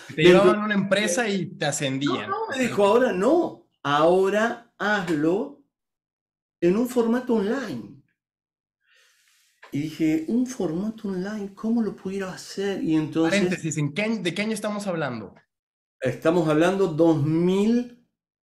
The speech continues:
Speaker 2: diecisiete, dos mil diecisiete,
Speaker 1: Ok,
Speaker 2: dos mil dieciséis,
Speaker 1: ya.
Speaker 2: dos mil diecisiete. Principio
Speaker 1: Ya.
Speaker 2: creo que dos mil diecisiete. Y entonces allí, eh,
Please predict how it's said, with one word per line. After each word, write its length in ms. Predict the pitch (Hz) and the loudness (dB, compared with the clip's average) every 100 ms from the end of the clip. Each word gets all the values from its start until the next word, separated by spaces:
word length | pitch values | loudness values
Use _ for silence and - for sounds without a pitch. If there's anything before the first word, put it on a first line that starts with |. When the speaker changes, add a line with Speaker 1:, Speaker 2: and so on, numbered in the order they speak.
| - | -10
Speaker 2:
diecisiete, 1300 | 120 170 208 202 - 208 214 - - 127 - - _ _ _ _ _ _ _ _ _ - 117 104 - - | -2 2 2 0 -4 -2 -2 -4 0 0 0 -8 _ _ _ _ _ _ _ _ _ -6 -4 -4 -12 -6
dos 160 | 117 | 0
mil 300 | 131 180 214 | 4 4 4
diecisiete, 880 | 180 139 - 131 156 123 - 92 - _ _ | 2 0 0 0 2 2 0 -8 -18 _ _
Speaker 1:
Ok, 120 | 127 117 | -10 0
Speaker 2:
dos 100 | 139 | 4
mil 180 | 196 | 6
dieciséis, 640 | 214 165 113 151 220 220 240 | 4 2 0 -2 4 4 4
Speaker 1:
ya. 40 | 202 | 4
Speaker 2:
dos 120 | 202 | 6
mil 180 | 208 226 | 6 6
diecisiete. 680 | 190 143 160 143 117 - - - - - - | 4 2 0 0 -2 -2 -12 -20 -20 -8 2
Principio 600 | 170 180 170 262 262 214 | 6 6 6 6 6 4
Speaker 1:
Ya. 60 | 202 | 6
Speaker 2:
creo 220 | 208 175 | 6 8
que 100 | 180 | 8
dos 200 | 175 175 | 8 8
mil 120 | 180 | 6
diecisiete. 640 | 175 156 139 135 110 104 - - - - - | 6 6 2 -2 -2 -4 -12 -16 -20 -4 4
Y 100 | 165 | 6
entonces 600 | 151 202 208 220 214 - - - | 8 6 6 4 2 -2 -6 2
allí, 540 | 147 135 196 214 - | 4 4 4 2 2
eh, 680 | 156 147 143 139 135 135 | 4 6 6 6 6 6